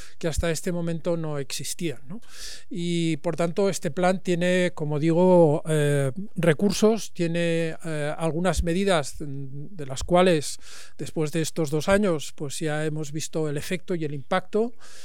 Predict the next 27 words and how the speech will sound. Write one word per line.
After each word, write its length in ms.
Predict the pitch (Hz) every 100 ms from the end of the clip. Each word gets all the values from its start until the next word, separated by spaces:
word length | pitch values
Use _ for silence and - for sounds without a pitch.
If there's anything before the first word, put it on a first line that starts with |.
| - - -
Y 480 | 185 165 160 156 147
en 100 | 147
este 240 | 151 -
caso, 320 | 165 160 - 170
pues 260 | 165 143
me 100 | 165
refiero 380 | 143 - 175 160
muy 200 | 160 170
concretamente 720 | - 156 170 165 165 170 156
al 120 | 170 147
plan 220 | 160 156
de 80 | 170
las 220 | 147 -
ciento 480 | 160 151 165 156 147
treinta 360 | 165 160 156 160
medidas, 420 | 160 185 185 -
conocido 500 | 147 139 - 160 156
con 140 | 147
estas 320 | 147 - 156
ciento 260 | - 156 160
treinta 340 | 160 156 151
medidas, 460 | 160 170 170 196 -
que 100 | 160
ha 40 |
tenido 300 | 143 156 156
una 100 | 156
inversión 540 | 156 147 - 175 170